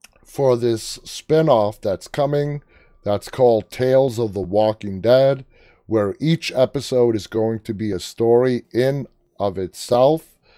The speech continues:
They have so much material they can go back and give us information on. And like they've officially said, they can go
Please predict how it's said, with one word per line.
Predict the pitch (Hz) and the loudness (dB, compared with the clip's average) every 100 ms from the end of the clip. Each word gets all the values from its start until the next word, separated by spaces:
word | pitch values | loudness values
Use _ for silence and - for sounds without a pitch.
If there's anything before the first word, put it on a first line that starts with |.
| _ _ _ - | _ _ _ -12
They | - 139 151 | 0 2 4
have | 135 120 98 | 4 2 0
so | - - - 139 156 | -6 -8 0 2 2
much | 147 135 131 - - - _ _ _ - | 2 2 2 0 -10 -14 _ _ _ -10
material | 101 104 - - 139 135 110 90 87 | -4 -4 -4 -2 2 2 2 -2 -4
they | 98 | -6
can | 92 - 87 | -8 -10 -4
go | 107 104 | -2 0
back | 95 107 131 156 - - _ - - _ - | 0 0 0 -2 -12 -20 _ -20 -20 _ -10
and | 104 104 | -8 -4
give | 117 117 | 0 0
us | 110 - | -2 -4
information | 104 - 87 98 127 - 151 | -10 -8 -8 -2 -2 -2 2
on. | 139 135 131 135 135 _ _ _ _ _ | 4 4 4 2 -2 _ _ _ _ _
And | - 107 110 104 - | -4 -4 -2 -6 -8
like | 98 107 104 - | -2 0 -2 -4
they've | 104 95 | -6 -4
officially | 95 - 120 - 110 101 | -6 -2 -2 -2 -6 -8
said, | - - 139 135 127 127 _ _ _ - | -8 2 4 6 4 0 _ _ _ -10
they | 104 | -8
can | 110 101 | -6 -6
go | 104 110 110 110 98 | 0 2 4 0 -4